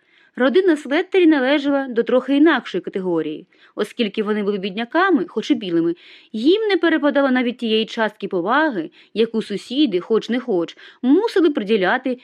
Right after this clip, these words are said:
відлюдькуватим і незалежним Макінтошам. Старий Слеттері, що затято тримався за свої кілька акрів, незважаючи на неодноразові пропозиції Джералда і Джона Вілкса купити їх,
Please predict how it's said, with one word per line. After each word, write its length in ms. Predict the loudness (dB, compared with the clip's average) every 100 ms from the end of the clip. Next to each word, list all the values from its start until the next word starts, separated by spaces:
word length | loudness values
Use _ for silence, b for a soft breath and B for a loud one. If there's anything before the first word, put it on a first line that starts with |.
| b
відлюдькуватим 880 | -6 -2 -2 -4 -4 0 -2 -2 -6 -4
і 80 |
незалежним 580 | -4 -2 -2 -2 -2 -4
Макінтошам. 800 | -4 -4 -6 -6 -8 -10 -16 -18 -20 _
Старий 340 | _ -2 -2 -2
Слеттері, 640 | -2 -2 -2 -4 -6 -8 b b b
що 200 | -2 0
затято 480 | 0 2 0 0
тримався 560 | -4 -2 0 0 0 -2
за 80 | -8
свої 240 | -4 -6
кілька 360 | -4 -8 -6 -4
акрів, 420 | 0 0 0 -6 -6
незважаючи 720 | -6 0 0 2 0 0 -4
на 80 | -4
неодноразові 520 | -2 -2 -2 0 -2
пропозиції 580 | -2 -4 -2 -2 -4 -4
Джералда 400 | -2 0 0 0
і 120 | -2
Джона 280 | -2 -2 -2
Вілкса 280 | -4 -8 -10
купити 360 | -2 -2 0
їх, 220 | -4 -6